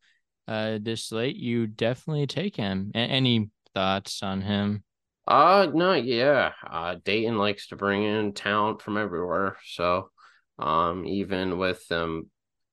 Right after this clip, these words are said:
Speaker 2: I know Holmes is back, isn't he?
Speaker 1: Mm-hmm.
Speaker 2: So, uh, you know, they'll still have him. They lose a lot of the guard spot,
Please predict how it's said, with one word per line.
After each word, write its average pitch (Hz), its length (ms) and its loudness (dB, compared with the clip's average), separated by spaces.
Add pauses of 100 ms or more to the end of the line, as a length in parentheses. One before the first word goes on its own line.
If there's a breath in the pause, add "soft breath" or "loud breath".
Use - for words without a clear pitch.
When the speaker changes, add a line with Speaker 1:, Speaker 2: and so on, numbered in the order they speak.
(240)
Speaker 2:
I 107 120 0
know 120 180 4
Holmes 110 420 2
is - 140 -8
back, 80 440 -4
isn't 90 280 -2
he? 85 220 -6 (500)
Speaker 1:
Mm-hmm. 107 380 0 (320)
Speaker 2:
So, 87 560 0 (180)
uh, 80 360 -2
you 90 60 -6
know, 82 120 -4
they'll 95 140 -2
still 98 280 0
have 90 300 2
him. 90 320 -2
They 104 160 4
lose 101 280 4
a 90 40 -4
lot 90 400 2
of 82 60 -6
the 78 100 -8
guard 80 380 -4
spot, - 560 -4